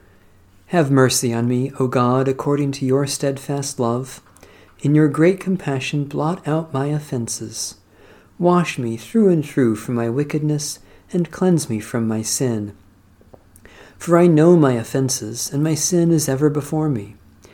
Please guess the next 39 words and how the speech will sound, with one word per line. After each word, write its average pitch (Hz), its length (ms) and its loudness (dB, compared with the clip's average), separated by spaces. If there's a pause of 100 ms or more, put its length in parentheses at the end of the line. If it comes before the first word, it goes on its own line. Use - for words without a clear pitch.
(360)
Against 156 460 0
you 196 220 4
only 190 320 4
have 165 240 -2
I 175 100 2
sinned 123 580 -4
and 147 160 0
done 160 320 0
what 160 140 0
is 165 240 -4
evil 139 300 -2
in 117 120 0
your 120 200 -4
sight. 113 500 -10 (600)
So 147 260 4
you 156 180 4
are 156 100 6
justified 135 680 0
when 123 160 0
you 123 100 0
speak, - 640 -8 (140)
and 135 140 -2
right 113 440 -4
in 120 140 -2
your 120 160 0
judgment. 131 640 -6 (960)
Indeed, 135 500 4
I 135 140 0
was 135 180 0
born 143 400 2
steeped 156 480 -4
in 113 140 0
wickedness, 120 680 -6 (260)
a 117 80 -8
sinner 135 380 2
from 131 220 -2
my 127 100 2
mother's 127 420 0
womb. 123 440 0